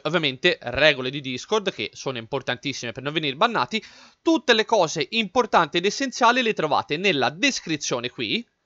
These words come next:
tanto vi lascio comunque in descrizione anche il social, il Facebook, vi lascio anche il link al Discord, e in più tutte quante le regole in gioco e di Discord. Importante ragazzi, si vincono dei soldi, non è una cavolata, io poi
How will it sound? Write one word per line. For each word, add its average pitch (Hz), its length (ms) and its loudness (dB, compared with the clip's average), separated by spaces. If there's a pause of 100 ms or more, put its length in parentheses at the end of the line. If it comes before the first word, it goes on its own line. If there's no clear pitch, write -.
(140)
tanto 127 300 0
vi 127 100 -2
lascio 143 320 4
comunque 147 360 -4
in 135 80 -8
descrizione 156 640 -2
anche 156 440 2
il 151 240 -2
social, 233 580 2
il 156 140 -4
Facebook, 220 560 -4
vi 135 80 -6
lascio 139 280 0
anche 131 240 -6
il 131 60 -2
link 151 220 -4
al 160 120 2
Discord, 214 520 2 (420)
e 302 80 2
in 277 60 0
più 277 200 2
tutte 285 240 -4
quante 220 360 4
le 220 120 4
regole 185 560 4
in 208 240 -4
gioco 156 540 0
e 254 120 2
di 180 120 -4
Discord. 127 580 -2 (280)
Importante 269 640 4
ragazzi, 226 480 4
si 208 200 -4
vincono 185 440 -2
dei 185 100 -2
soldi, 156 320 0
non 170 120 -4
è 220 100 2
una 135 140 0
cavolata, 123 520 0
io 151 140 0
poi 143 400 2